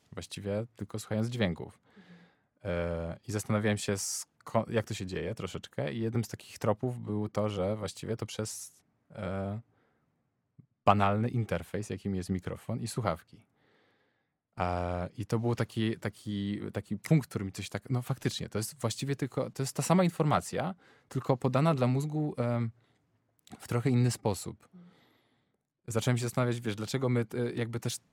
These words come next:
tracimy trochę z, z, z wiekiem taką, taką świeżość doświadczenia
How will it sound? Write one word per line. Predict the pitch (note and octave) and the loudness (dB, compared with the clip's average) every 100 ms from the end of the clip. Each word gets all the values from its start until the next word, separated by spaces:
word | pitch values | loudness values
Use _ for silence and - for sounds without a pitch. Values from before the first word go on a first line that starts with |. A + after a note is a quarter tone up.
| _ - | _ -2
tracimy | A2+ - F3+ A#2+ | 0 6 8 8
trochę | G2 F#2+ | 4 0
z, | F#2 | -2
z, | F#2+ F2+ F2+ F2+ | -4 -4 -4 -4
z | |
wiekiem | F#2 A2 G#2+ | -2 0 0
taką, | G2 - G2 G#2 | -2 0 -2 -2
taką | - A2+ G2 | -4 -4 -2
świeżość | - C#3+ B2 G2 | 4 8 8 6
doświadczenia | F#2 - F2+ - F#2+ D#2+ E2 A2+ | 0 -2 -4 -2 -4 -2 -2 -4